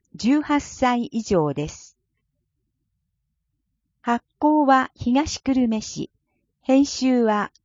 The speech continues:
企画経営室秘書広報課。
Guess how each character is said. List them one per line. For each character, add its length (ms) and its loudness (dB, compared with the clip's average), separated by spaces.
企 340 -2
画 180 -12
経 460 2
営 60 -2
室 460 -10
秘 120 -18
書 200 0
広 240 0
報 220 -2
課。 180 -8